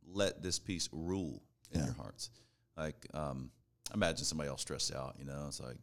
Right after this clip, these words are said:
Speaker 1: "I don't feel very peaceful." You know, "Let the peace of Christ rule in your hearts." "I don't feel very
Speaker 2: That's the
Speaker 1: peaceful."
Speaker 2: challenge.
Speaker 1: And, um, but it, but there is a sense in which it needs to rule you.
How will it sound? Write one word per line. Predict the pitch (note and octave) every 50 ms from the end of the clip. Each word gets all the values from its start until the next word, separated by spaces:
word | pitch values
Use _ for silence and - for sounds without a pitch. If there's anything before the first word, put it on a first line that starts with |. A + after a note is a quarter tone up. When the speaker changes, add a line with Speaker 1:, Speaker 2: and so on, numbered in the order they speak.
| - -
Speaker 1:
"I | F2 G2+
don't | A#2+ A#2+ - -
feel | A#2+ B2 A#2
very | A2 G#2 G2
peaceful." | - A#2+ A2+ A2 - - - - - - D#2+
You | D#2+ D#2+
know, | D#2
"Let | F2 G#2 -
the | G#2+ A2
peace | - B2+ G#2+ -
of | -
Christ | - - F#2 F#2 - -
rule | E2+ E2
in | E2
your | D2+ G2
hearts." | G2 - - - - G2
"I | G2 A2+ C3
don't | C#3+ A#2+ - -
feel | - C#3+ D3+
very | A2+ D#2+ - -
Speaker 2:
That's | - G#2 G#2+ -
the | - A#2+
Speaker 1:
peaceful." | - E3+ -
Speaker 2:
challenge. | E3 E3+ D#3 A2 F2 E2+ - -
Speaker 1:
And, | G2 G2 - -
um, | F#2+ F#2 E2+ F2 E2 D#2+ - - - - - - - - - - - - - -
but | - - F#2+ - -
it, | G#2 G#2 G2+ - F#2+ F2
but | F#2+ F#2+
there | F2 F#2+ G2+ A2
is | A#2 -
a | F#2 -
sense | - B2 G#2 F2+ - -
in | F2+ E2
which | E2 E2+ B2 -
it | - -
needs | F2 F2 - -
to | - F2 D2+
rule | C2+ D2+ E2+ F2+ F2 D#2
you. | C2 B1 G1+ G1+ - -